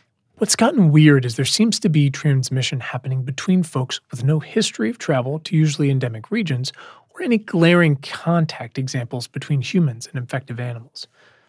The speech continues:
So something else is going on, but we're not sure what. And regardless, our monkeypox testing capacity is minimal at best. That's what we do. The baseline good news, though,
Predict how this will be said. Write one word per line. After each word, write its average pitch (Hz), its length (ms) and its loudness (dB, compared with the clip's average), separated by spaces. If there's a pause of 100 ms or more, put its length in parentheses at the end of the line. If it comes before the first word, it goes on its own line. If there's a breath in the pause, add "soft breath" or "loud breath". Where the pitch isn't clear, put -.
So - 160 -2
something 220 400 2
else 147 260 0
is 156 120 -2
going 120 280 -4
on, 110 160 -10
but 330 160 -6
we're 180 60 2
not 190 180 2
sure 165 220 -2
what. 123 320 -6 (280 loud breath)
And 156 140 2
regardless, 139 640 4 (600)
our 156 100 4
monkeypox 156 580 4
testing 131 360 -2
capacity - 520 -4
is 143 120 2
minimal 131 560 4 (120)
at 127 160 -2
best. - 380 -12 (280)
That's - 160 -20
what 123 120 -4
we 156 100 10
do. 135 220 0 (500 loud breath)
The 160 80 8
baseline 170 460 6
good 139 160 4
news, 120 280 -2
though, 120 200 -8